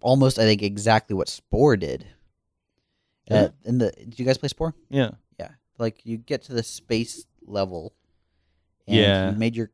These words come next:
Speaker 1: you make your ship, and the task, I believe, is get to the center of the galaxy, and you basically have to planet hop.
Speaker 2: Okay.
Speaker 1: Um, and people did not react well. <laughs>
Speaker 2: No.
Speaker 1: So
Speaker 2: Well, Spore had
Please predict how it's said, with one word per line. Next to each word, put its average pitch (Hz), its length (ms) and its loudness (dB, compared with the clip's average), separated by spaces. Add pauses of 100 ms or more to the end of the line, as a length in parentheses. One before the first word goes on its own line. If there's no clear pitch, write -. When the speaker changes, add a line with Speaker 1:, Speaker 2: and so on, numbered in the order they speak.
(100)
Speaker 1:
you 107 100 -6
make 107 300 -4
your 101 80 -10
ship, - 340 -4
and 101 360 -6
the 98 120 -4
task, - 480 -2
I 104 100 -4
believe, 104 500 -4
is 98 280 -4 (100)
get 107 200 -4
to 107 80 -2
the 101 80 0
center 98 240 -6
of 95 80 -4
the 95 80 -8
galaxy, 87 440 -8
and 85 100 -12
you 95 120 -8
basically 107 340 -4
have 90 100 -10
to - 60 -20
planet 101 320 -10
hop. - 200 -16 (440)
Speaker 2:
Okay. - 300 -12 (240)
Speaker 1:
Um, 92 280 -2 (280)
and 98 260 -6
people 175 220 -6
did 110 140 -4
not 113 300 2
react 92 360 -2
well. 80 200 -8 (220)
<laughs> - 0 - (180)
Speaker 2:
No. 95 200 -12 (300)
Speaker 1:
So 117 440 2
Speaker 2:
Well, 160 140 4
Spore 214 320 2
had 156 260 0